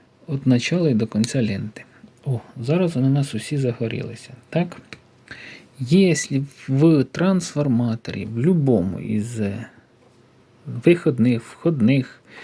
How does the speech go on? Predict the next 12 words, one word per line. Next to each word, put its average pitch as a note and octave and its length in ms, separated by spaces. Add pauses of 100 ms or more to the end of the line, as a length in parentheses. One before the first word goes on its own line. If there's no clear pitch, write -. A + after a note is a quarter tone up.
(500)
е, G#2 440
обмотках - 1080
є D3 220 (140)
коротке C3+ 580
замкнення A#2 720 (1200)
або D#3 580 (3000)
закорочений C#3 760
виточок, C#3+ 680 (2750)
який C3 340
ми A2+ 140
зараз A2+ 360
будемо A2+ 500